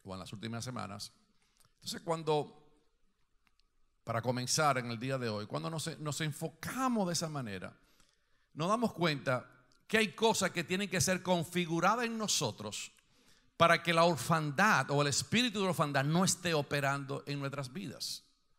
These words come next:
Entonces, yo he identificado algunas áreas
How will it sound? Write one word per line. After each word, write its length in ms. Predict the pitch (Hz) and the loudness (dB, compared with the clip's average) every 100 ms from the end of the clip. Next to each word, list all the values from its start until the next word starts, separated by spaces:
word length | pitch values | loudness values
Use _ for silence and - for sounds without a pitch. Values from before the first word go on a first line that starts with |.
| _ _ _ _ _ _ _ _ _ _ _ | _ _ _ _ _ _ _ _ _ _ _
Entonces, 340 | - 185 165 | -4 -2 -2
yo 120 | 147 220 | 2 2
he 60 | |
identificado 640 | 254 233 214 190 170 175 170 | 2 -4 -4 -2 2 4 6
algunas 360 | 156 175 180 - | 2 -2 -4 -2
áreas 540 | 104 87 85 - - | -4 -2 -8 -8 -10